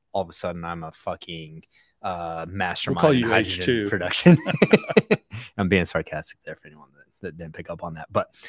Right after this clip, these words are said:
Speaker 1: anyways, uh, hydrogen, the, these processes, they use electricity. Um, it, it's kind of like the, go listen to our podcast with Omium. I think it just came out this week. Literally explains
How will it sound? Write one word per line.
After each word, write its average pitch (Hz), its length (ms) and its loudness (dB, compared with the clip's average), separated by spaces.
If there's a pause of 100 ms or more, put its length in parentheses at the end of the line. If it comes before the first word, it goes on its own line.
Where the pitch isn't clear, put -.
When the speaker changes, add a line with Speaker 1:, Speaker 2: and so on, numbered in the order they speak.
(160)
Speaker 1:
anyways, 98 560 2
uh, 98 680 2 (440)
hydrogen, 107 800 2
the, 110 220 -2
these 104 200 -4
processes, 98 960 -4
they 101 80 -4
use 101 400 -2
electricity. 87 800 -8 (140)
Um, 90 680 -4
it, 92 80 -10
it's 92 260 -8
kind 101 240 -2
of - 360 -10
like 95 320 -6 (100)
the, 107 160 -10 (600)
go 113 140 4
listen 147 340 2
to - 120 2
our 110 100 8
podcast 101 440 0
with 87 100 -6
Omium. 98 360 -2
I 90 40 -6
think 95 220 -10
it 92 60 -8
just 90 200 -10
came 87 160 -8
out 87 140 -8
this - 200 -12
week. 95 280 -10 (420)
Literally 113 360 6
explains 92 800 -6